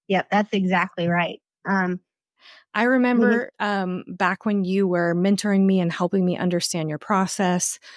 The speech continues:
Speaker 2: um, I can't remember if it was you or Rhodey that told me this. Um, I had a dog that I for-, force fetched named Birdie, and I was having such a hard time getting her to transition to deliver into hand. And you guys had mentioned,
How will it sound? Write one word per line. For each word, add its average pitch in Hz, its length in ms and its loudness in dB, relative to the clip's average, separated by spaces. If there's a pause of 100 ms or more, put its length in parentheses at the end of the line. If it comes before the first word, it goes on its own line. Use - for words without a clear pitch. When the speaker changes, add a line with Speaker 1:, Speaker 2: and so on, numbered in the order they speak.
(220)
Speaker 2:
um, 175 400 2 (800)
I 196 140 0
can't 285 300 -2
remember 277 200 4
if - 60 -4
it 233 100 2
was 190 140 -2
you 202 160 2
or 202 100 0
Rhodey 180 300 2
that - 120 -6
told 180 220 -2
me 160 100 -2
this. 151 460 -6
Um, 170 260 0
I 175 100 0
had 196 180 0
a 214 40 2
dog 202 280 2
that 180 100 0
I 175 60 0
for-, 180 340 -4
force - 340 -2
fetched - 320 -4
named 170 200 -2
Birdie, 165 520 0
and 170 400 0 (560)
I 175 220 0 (280)
was 196 220 -2
having 170 300 -2
such - 380 0
a 220 40 0
hard 175 280 -2
time 170 340 -2
getting 165 260 -2
her 165 180 -4
to - 180 -16
transition 160 580 -6
to - 140 -12
deliver 156 360 -4
into 135 180 -6
hand. 180 440 2 (420)
And 170 220 2
you 190 140 6
guys 180 300 2
had 170 160 -4
mentioned, 165 680 -2